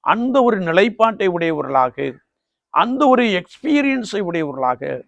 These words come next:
ஒவ்வொருவரும் காணப்பட கிருபை தாரும். விசுவாச வாழ்க்கையிலே உம்மை அநேகருக்கு பிரதிபலிக்கிறவர்களாக,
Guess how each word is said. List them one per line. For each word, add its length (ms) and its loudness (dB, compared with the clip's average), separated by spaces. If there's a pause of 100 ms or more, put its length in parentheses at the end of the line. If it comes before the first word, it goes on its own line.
ஒவ்வொருவரும் 640 -2
காணப்பட 480 -2
கிருபை 560 -8
தாரும். 380 -8 (540)
விசுவாச 520 -2
வாழ்க்கையிலே 800 -4 (460)
உம்மை 440 -2
அநேகருக்கு 720 0 (100)
பிரதிபலிக்கிறவர்களாக, 1400 0